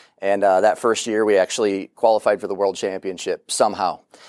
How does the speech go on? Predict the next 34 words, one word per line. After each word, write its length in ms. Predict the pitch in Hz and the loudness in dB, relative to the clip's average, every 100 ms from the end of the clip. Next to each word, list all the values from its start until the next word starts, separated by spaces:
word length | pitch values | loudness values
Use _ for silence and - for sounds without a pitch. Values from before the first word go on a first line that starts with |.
| - - | -20 -8
And, 280 | 104 104 98 | -2 0 0
uh, 240 | 95 95 | 0 0
we 120 | 95 | -2
were 60 | 110 | -6
just 120 | 110 | -4
kinda 160 | - 120 | 0 0
sold 340 | - 123 127 | 2 2 2
from 160 | 131 110 | 0 0
that 200 | 110 123 | 2 2
moment 260 | 113 110 | 0 0
on. 300 | 101 110 113 | 2 2 0
And 360 | 113 101 98 98 | -2 -2 -2 0
what 300 | 95 85 - _ - | 2 2 0 _ -10
we 120 | 90 | -8
thought 300 | - 127 127 | 2 2 2
was 140 | 120 | 0
gonna 140 | 123 117 | 0 2
be 100 | 110 | 0
a 60 | |
two-month 440 | - 139 120 113 95 | 0 0 2 0 0
season 460 | - 139 139 185 | 0 0 0 -6
turned 300 | - 107 101 | -4 -2 0
into 420 | 95 98 104 98 | -2 -2 -4 0
a 460 | 92 87 90 87 87 - | 2 2 0 -2 -6 -8
six, 360 | - - - | -4 -4 -2
seven-month 520 | - 127 120 120 120 - | 0 2 2 0 0 -2
season 560 | - 123 110 117 113 - - - - - | -2 -2 -2 -4 -6 -12 -20 -20 -18 -2
with 240 | 92 87 | -2 0
a 40 | |
trip 320 | 90 - 107 - | -2 2 0 2
to 380 | 107 95 95 95 | 2 4 4 2
Louisville, 360 | 110 107 104 | 2 4 2
Kentucky, 640 | 101 104 95 95 - 98 92 | 0 -2 0 0 0 -2 -2
and, 260 | 85 92 | -4 -10